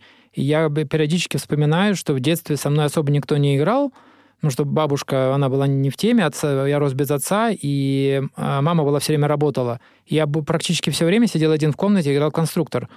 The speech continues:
потому что, а ч-, а, а, ну, а больше не с кем. И я понимаю, как много, к-, с одной стороны, я к тому привык, но с другой стороны, я понимаю, что, ну, э, как многого я был лишен из-за этого, да, и я как бы вырос в таком,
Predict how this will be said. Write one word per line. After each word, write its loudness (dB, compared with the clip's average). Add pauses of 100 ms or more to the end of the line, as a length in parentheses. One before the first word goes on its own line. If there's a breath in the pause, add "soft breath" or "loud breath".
(120 loud breath)
потому 0
что, -2
а 0
ч-, -18
а, -4 (120)
а, -8 (180)
ну, -2
а 0
больше -2
не 2
с -4
кем. -2 (720 soft breath)
И -2 (420)
я 2
понимаю, 2
как -4
много, 2
к-, -2
с -4
одной 2
стороны, 0
я 0
к -20
тому 2
привык, 0 (460 soft breath)
но 0
с -2
другой 0
стороны, 0
я 0
понимаю, 2
что, 0
ну, -2
э, -14
как -2
многого 2
я 2
был 2
лишен 2
из-за -2
этого, -4 (440)
да, -2 (340)
и 0
я 0
как -4
бы 0
вырос 0
в -16
таком, -2